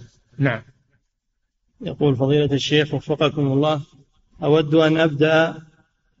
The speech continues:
Speaker 2: بتدريس رجل عامي في العقيدة، فما الكتاب المناسب لمثل هذا الرجل؟"
Speaker 1: الكتاب المناسب المختصر، <clears throat> مختصر ما موجود من، من مختصرات الشيخ محمد بن عبد الوهاب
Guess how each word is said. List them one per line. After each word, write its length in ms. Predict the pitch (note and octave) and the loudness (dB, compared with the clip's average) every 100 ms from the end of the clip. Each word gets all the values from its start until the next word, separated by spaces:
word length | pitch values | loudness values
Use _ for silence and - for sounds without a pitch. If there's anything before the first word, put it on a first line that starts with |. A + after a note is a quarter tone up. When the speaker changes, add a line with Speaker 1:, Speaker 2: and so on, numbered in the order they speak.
| - | -6
Speaker 2:
بتدريس 640 | D#3 D3 C3+ D#3 D3 D#3 | 0 2 4 4 4 2
رجل 500 | C#3+ D#3 D3+ D3 C#3 | 0 0 2 2 2
عامي 520 | C#3 D3 C#3 D3 D#3+ - - - _ _ | 2 2 4 2 0 -6 -18 -20 _ _
في 100 | D#3 | 0
العقيدة، 540 | D3 D3 D#3+ C3 A#2 - - _ _ _ _ | 2 2 2 0 -2 -10 -20 _ _ _ _
فما 180 | C#3+ E3 | 0 2
الكتاب 460 | D#3 D3+ D#3+ D#3 | 2 0 2 2
المناسب 600 | D3 C#3+ C#3 D#3 C#3+ D#3 | 2 2 2 2 0 -2
لمثل 360 | C#3 C#3+ D3+ C#3+ | 0 2 2 2
هذا 260 | C#3 D3 C#3 | 2 2 2
الرجل؟" 400 | C3 B2 B2 - _ _ _ _ _ | 0 -2 -6 -12 _ _ _ _ _
Speaker 1:
الكتاب 320 | - D#3 C#3 | -4 0 0
المناسب 560 | B2+ B2 D3+ F3+ C#3 | 0 -2 -4 -6 -12
المختصر، 600 | A#3+ - - D#3+ C#3+ D3 D3 - _ _ _ _ _ _ _ | -8 -8 -6 -6 -2 -2 -4 -12 _ _ _ _ _ _ _
<clears throat> 1300 | - C#4 C#3+ A2+ F#2 - _ _ _ _ _ _ _ | -4 -2 0 -4 -8 -18 _ _ _ _ _ _ _
مختصر 580 | D3 F#3 - C#3+ C#3 C#3 | -4 -4 -2 -4 0 0
ما 260 | C3+ B2 A#2+ | 0 -2 -4
موجود 460 | C3+ D3 C#3 D#3+ | -2 0 0 0
من، 360 | C3 B2 B2 B2 | 0 -4 -4 -4
من 140 | C3 | -4
مختصرات 640 | C3 C3 C#3+ - D3+ C3+ C#3 | -4 -4 -6 -2 0 0 -2
الشيخ 340 | B2+ C#3+ C3 | -6 -4 -2
محمد 400 | B2+ B2 C#3 B2+ | -2 -2 0 0
بن 200 | A#2+ B2 | -2 -4
عبد 200 | B2+ B2 | -4 -2
الوهاب 440 | A#2+ A2+ A#2 B2+ | -4 -2 -2 -4